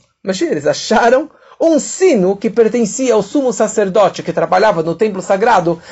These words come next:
há dois mil anos atrás. E daí tem toda uma discussão entre dois comentaristas da Torá, o Rashi, que é o comentarista simples,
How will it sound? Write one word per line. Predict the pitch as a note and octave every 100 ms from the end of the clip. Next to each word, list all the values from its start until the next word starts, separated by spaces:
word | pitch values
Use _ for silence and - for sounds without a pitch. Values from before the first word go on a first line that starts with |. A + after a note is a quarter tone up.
| -
há | F#3+
dois | F3+ F#3+
mil | G3 G#3+
anos | G#3
atrás. | G#3 A3+ A#3 F#3+ - - _ _ _ _ _ _ _ _ _ _ _ _ _ _ _ _ _ -
E | A3+
daí | D4+
tem | F4+ D#4+
toda | E4 F4+
uma | D#4+
discussão | - - F#3 - G3+ D3+ C#3+ _ _ _ _ _ _
entre | - F3+ F#3 E3
dois | C#3 F#3+ C#4+ D4
comentaristas | A3+ F#3+ E3+ D#3+ G#3 F#3 D3
da | C#3+
Torá, | D3 B2+ A#2 G3+ - _ _ _ _ _ _ _ _
o | E3+ E3
Rashi, | D#3 D3 C#3+ - C4
que | C#4+
é | C#3+
o |
comentarista | D#3 D3+ D3 D#3 E3+ D3
simples, | C3 F#3 G3 G3 D#4+ D4+ -